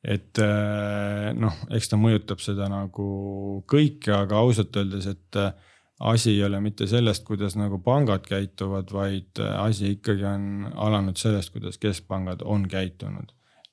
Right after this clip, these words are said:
Nii et noh, praegu tegeleme siis nende tagajärgedega. Ja fundamentaalselt on, ma arvan, ikkagi hea uudis, kui, kui intressid on pigem oma optimaalses kohas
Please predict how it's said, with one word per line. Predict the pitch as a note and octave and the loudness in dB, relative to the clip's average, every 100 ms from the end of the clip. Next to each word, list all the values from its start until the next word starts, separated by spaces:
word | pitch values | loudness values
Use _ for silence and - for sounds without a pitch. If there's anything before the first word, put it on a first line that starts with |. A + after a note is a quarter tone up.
| G2+ | -4
Nii | G2 | -4
et | F2+ G2+ | -4 -6
noh, | F2+ | -6
praegu | - G#2 F#2+ F2+ | -2 0 0 -4
tegeleme | F#2+ F#2+ F#2+ F#2 F#2+ | -8 -8 -8 -8 -10
siis | - A2+ | -2 4
nende | A#2+ G#2 | 4 4
tagajärgedega. | G2 F#2+ F#2+ G2 F#2+ F#2+ F#2 F#2 F#2 - - - - - - - _ _ | 0 -4 -4 -4 -6 -8 -8 -8 -8 -12 -20 -20 -20 -20 -20 -20 _ _
Ja | A#2+ A#2+ | 4 6
fundamentaalselt | C3 C3 A#2 A2+ A2 C#3+ C#3 A#2+ G#2 G#2+ G2 - | 6 6 6 4 4 4 6 6 6 4 2 2
on, | A2+ A2+ A2 A2 | 4 6 4 4
ma | A#2 | 4
arvan, | A#2 G#2+ A2 | 4 4 0
ikkagi | - G2+ A2 | -2 2 6
hea | A#2+ G2 | 6 4
uudis, | G2 G2 F#2+ - | 2 -2 -6 -8
kui, | - G2 F#2+ F2+ - _ _ _ _ | -6 -4 -4 -6 -10 _ _ _ _
kui | A2 G#2+ | 2 4
intressid | A2+ A2+ G#2 G2 - F#2+ | 6 4 0 -4 -6 -4
on | G2+ G2+ | -2 0
pigem | A2+ G#2+ G#2 | 0 0 -2
oma | G#2 G#2+ | -2 -2
optimaalses | G2+ - A2+ D3+ A#2 G2 - | -2 -2 2 2 2 -2 -6
kohas | G#2 G2 G2 - | -6 -4 -4 -4